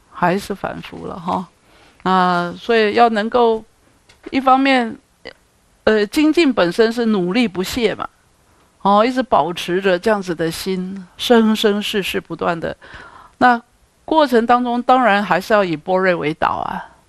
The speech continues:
对不对？哦，那般若为导，是不是还是透过性空？哦，过程中其实一直透过性空、性空、性空而上去的。那性空是不是就是在讲，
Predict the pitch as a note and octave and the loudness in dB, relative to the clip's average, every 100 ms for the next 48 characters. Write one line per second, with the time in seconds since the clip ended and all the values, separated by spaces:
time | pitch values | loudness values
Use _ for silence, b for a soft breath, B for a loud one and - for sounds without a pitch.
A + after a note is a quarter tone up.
0 | _ b b b _ - F#3 G3+ F#3+ F#3+ | _ b b b _ -8 -2 0 0 -4
1 | _ _ _ E3+ F#3 F3+ F3 G#3+ G#3 A#3 | _ _ _ 2 4 4 2 0 0 2
2 | A#3 G#3 G#3 G3 D#3+ D#3+ G3 G3 F3 D#3+ | 2 2 2 2 0 0 -4 -2 0 -2
3 | F3+ F#3 G#3 F3 F3 - F#3 E3+ D#3+ E3+ | -2 -6 -6 -4 -6 -4 -8 -6 -8 -8
4 | E3+ _ b b b b _ _ - F#3 | -18 _ b b b b _ _ 0 2
5 | F3+ F3+ C4+ A#3 F#3+ F#3+ G#3+ G#3 G#3+ - | 2 2 0 2 0 0 -2 -4 -6 -6
6 | E3 F3 - B3 G3 F#3 A3+ G3+ G3 - | -6 -6 -4 -4 -4 -2 -2 0 -4 -4
7 | F#3 F#3+ F3+ F3+ F3 F3 F3 F3+ E3 E3+ | -10 -8 -8 -8 -12 -10 -10 -10 -10 -10
8 | D#3+ D#3 - D#3 E3+ - - - E3+ _ | -10 -10 -10 -12 -12 -16 -16 -20 -20 _
9 | b b b b b b - F#3+ - G#3+ | b b b b b b -4 -4 -4 -6
10 | G3+ G3 F#3+ F3 F3 F3 F3+ F3+ D#3+ D3 | -4 -4 -6 -6 -8 -4 -4 -2 -2 -2